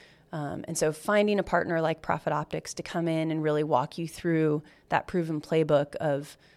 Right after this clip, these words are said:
foundational data first, evaluate your operations, and that can really jumpstart your activities so that you don't have to sit and wonder where you're starting. The key point in all of this is really just getting started. And so you might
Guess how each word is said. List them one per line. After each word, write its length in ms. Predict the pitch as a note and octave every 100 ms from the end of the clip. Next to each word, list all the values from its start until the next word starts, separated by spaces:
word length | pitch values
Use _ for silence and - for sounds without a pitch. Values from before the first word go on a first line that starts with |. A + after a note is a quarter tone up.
| _
foundational 540 | - D#3+ D#3+ D#3+ F3+ D#3
data 260 | D#3+ D3
first, 540 | D3 - A3 G#3 - -
evaluate 480 | D#3 C#3+ C#3+ C3
your 160 | D#3+ D3
operations, 1000 | - - D#3 G3 F#3+ G3 F3+ F3 F3+ - - _ _ _ _ - -
and 120 | G3+
that 140 | F#3 F#3
can 180 | F#3
really 240 | F3 F3 D#3+
jumpstart 500 | D#3+ D3 - E3 -
your 120 | D#3+
activities 720 | D3 - E3 F#3 G3+ G3+ -
so 220 | - - E3+
that 100 | -
you 100 | D#3+
don't 380 | D#3 D3 -
have 240 | D#3 C#3 -
to 220 | E3+ C#3 - -
sit 220 | - E3+
and 100 | F3
wonder 260 | D3+ D3 C#3+
where 140 | C3+
you're 140 | C3+
starting. 520 | C#3 - C#3 C#3 D3+ F3 - - _ _ _
The 60 | F3
key 140 | -
point 240 | A3 G#3 F3
in 80 | D#3+
all 160 | D3
of 120 | D3
this 300 | D#3 D3+ D#3+
is 140 | D#3+ D3
really 220 | D#3 D3
just 220 | D3 -
getting 260 | D3 C#3+ C3+
started. 480 | - A#2 D#3 F#3 F#3 - - -
And 160 | - D3+
so 400 | - D3+ D3 - -
you 180 | F3 G3
might 320 | F3+ D3+